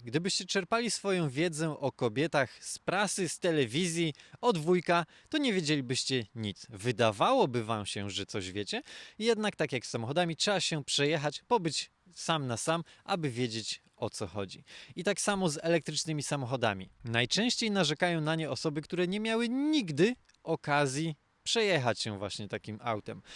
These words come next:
I powiem wam, że nawet takie, no, nijakie auto jak Nissan Leaf, no bo nie przyciąga zbytnio do siebie uwagi,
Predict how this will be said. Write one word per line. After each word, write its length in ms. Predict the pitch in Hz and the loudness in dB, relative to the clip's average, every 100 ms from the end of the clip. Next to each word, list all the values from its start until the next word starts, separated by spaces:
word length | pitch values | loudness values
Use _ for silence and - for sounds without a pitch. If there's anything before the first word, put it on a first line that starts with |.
| - - - | -18 -18 -8
I 80 | 156 | 0
powiem 300 | 220 233 208 | 2 2 4
wam, 280 | 220 214 175 | 4 2 -2
że 220 | 131 156 | 0 2
nawet 500 | 185 226 226 202 - | 2 4 4 4 0
takie, 480 | - 175 - 170 160 135 _ _ - | 0 2 4 4 4 0 _ _ -6
no, 240 | 180 202 - 147 | -2 -2 -4 -4
nijakie 680 | 135 139 123 131 180 202 | 0 2 6 6 6 2
auto 400 | 160 190 190 214 202 | 2 2 2 -2 -2
jak 420 | 139 135 131 - | 2 2 0 -6
Nissan 480 | 131 165 160 147 131 | -4 -2 0 0 0
Leaf, 220 | 185 - | -2 -4
no 100 | 339 | -4
bo 160 | 269 208 - | -2 -2 -2
nie 140 | 220 | -2
przyciąga 520 | 190 190 165 175 127 | 0 0 0 2 2
zbytnio 340 | 107 104 - 110 | 0 -4 -6 -4
do 80 | 104 | -4
siebie 260 | 113 110 | -4 -4
uwagi, 340 | 107 131 214 | -2 -2 -2